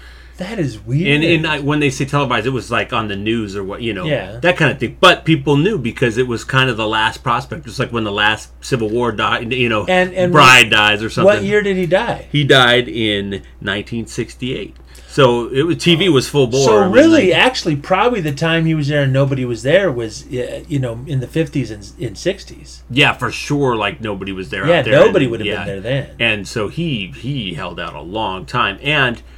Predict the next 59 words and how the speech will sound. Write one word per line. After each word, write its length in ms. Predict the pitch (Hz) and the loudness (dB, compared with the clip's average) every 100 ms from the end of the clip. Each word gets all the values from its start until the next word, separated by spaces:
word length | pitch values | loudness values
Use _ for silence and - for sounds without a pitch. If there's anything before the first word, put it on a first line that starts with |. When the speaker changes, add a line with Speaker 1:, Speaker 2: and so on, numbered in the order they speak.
| - - | -20 -20
Speaker 2:
he, 380 | - 135 123 113 | -4 -2 0 -2
Speaker 1:
In 160 | 143 170 | 0 2
Speaker 2:
like, 100 | 165 | 2
Speaker 1:
the 40 | |
sixties, 440 | - 285 285 170 139 | 4 2 2 -2 -4
he 100 | 240 | -2
definitely 460 | 180 185 196 185 | 4 4 4 0
would 80 | 143 | 2
Speaker 2:
he, 40 | 143 | 2
Speaker 1:
be 80 | 120 | 0
the 100 | 147 | 0
Speaker 2:
he 60 | 160 | 2
Speaker 1:
last 160 | 147 | 0
Speaker 2:
would, 100 | 139 | -2
Speaker 1:
prospect. 320 | 107 87 135 | -4 -8 -8
Speaker 2:
he 140 | 135 156 | -6 -4
would 240 | 143 113 | -4 -4
go 480 | 107 117 117 113 110 | -4 -2 -2 -4 -8
and, 420 | 117 101 95 92 | -10 -8 -8 -8
uh, 200 | 90 87 95 | -8 -6 -6
and 140 | 135 | -6
people 240 | 107 143 | -2 -2
would 160 | 117 104 | -2 -4
come, 340 | - 117 127 131 - - 113 | -4 -4 -4 -12 -20 -18 -12
and 360 | 98 92 90 | -10 -10 -12
he 180 | 87 101 | -14 -12
would, 260 | 92 92 87 - - - - | -8 -8 -10 -20 -20 -20 -14
uh, 320 | 95 82 - - - - - | -12 -12 -14 -16 -20 -20 -20
walk 420 | 120 98 104 - | -12 -6 -4 -6
the 80 | 110 | -8
ruins 400 | 98 98 107 98 | -8 -8 -8 -8
with 200 | 104 95 | -10 -8
them 220 | 104 101 98 | -10 -10 -12
and 180 | 87 - | -14 -12
tell 220 | 95 92 | -12 -10
them 160 | 92 90 | -12 -14
stories 680 | - 90 90 95 92 90 | -12 -10 -8 -10 -10 -12
and 320 | 92 85 82 - | -14 -14 -16 -14
tell 160 | 101 | -12
them 120 | 95 | -12
what 180 | 95 82 | -12 -14
this 180 | 98 - | -14 -12
was 140 | 107 | -12
for 320 | - 101 101 95 | -8 -6 -6 -6
and 100 | 95 | -6
that 180 | 95 | -6
was 120 | 104 - | -6 -10
for, 380 | - 104 104 | -6 -4 -4
and 100 | 101 | -6
kinda 220 | - 107 98 | -8 -8 -8
give 140 | 98 | -10
them 80 | 101 | -8
the 120 | 98 | -6
idea 280 | 92 92 98 | -6 -6 -8
of 100 | 95 | -6
where 120 | 104 | -8
the, 120 | 98 | -8
all 200 | 92 101 | -8 -8
the 180 | 95 92 | -8 -10